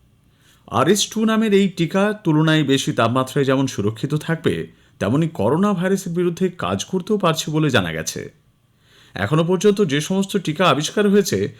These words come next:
তার মধ্যে এই টিকা সবচেয়ে বেশি স্থিতিশীল। ইন্ডিয়ান ইনস্টিটিউট অফ সায়েন্সেসের বিজ্ঞানীরা আরএস টু নামের এই টিকা তৈরি করেছেন।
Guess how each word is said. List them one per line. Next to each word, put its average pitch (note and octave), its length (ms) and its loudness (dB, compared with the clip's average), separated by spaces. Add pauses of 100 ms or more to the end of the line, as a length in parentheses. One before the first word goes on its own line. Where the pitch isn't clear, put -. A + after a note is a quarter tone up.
(180)
তার C3 140 4
মধ্যে F3+ 280 0
এই D3 160 2
টিকা G3 320 -2
সবচেয়ে E3+ 420 -4
বেশি G3+ 220 -2
স্থিতিশীল। B2 680 -6 (1000)
ইন্ডিয়ান D#3 380 4
ইনস্টিটিউট G#3 480 0
অফ G#3 100 0
সায়েন্সেসের G3 560 0
বিজ্ঞানীরা F3+ 680 2 (180)
আরএস C3+ 400 2
টু G#3+ 100 -4
নামের G3+ 280 2
এই G3 80 4
টিকা C#3 280 -2
তৈরি F#2+ 240 0
করেছেন। D#2 480 -6